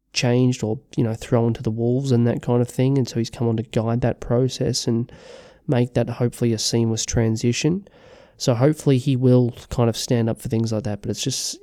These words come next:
an interesting thing to note. Is it panic stations yet? Absolutely not.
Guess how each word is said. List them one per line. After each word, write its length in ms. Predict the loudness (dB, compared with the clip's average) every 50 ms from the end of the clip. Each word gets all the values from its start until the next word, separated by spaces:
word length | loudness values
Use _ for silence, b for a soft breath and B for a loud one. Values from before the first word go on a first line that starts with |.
| -10 -4
an 120 | -2 0
interesting 380 | 0 0 0 -2 -2 -2 -2 -2
thing 200 | 0 -2 -2 0
to 80 | 0 0
note. 320 | 2 2 2 0 0 -2 -2
Is 180 | 0 0 2
it 120 | 0 0 2
panic 280 | 2 2 4 2 2 -4 _ _ _
stations 500 | -6 -2 0 2 2 2 2 2 0 2
yet? 240 | 2 2 0 0 -2 -8 _ _ _ -2
Absolutely 580 | -2 -2 0 0 2 2 2 2 2 2 0
not. 340 | 2 2 0 0 -4 -8 b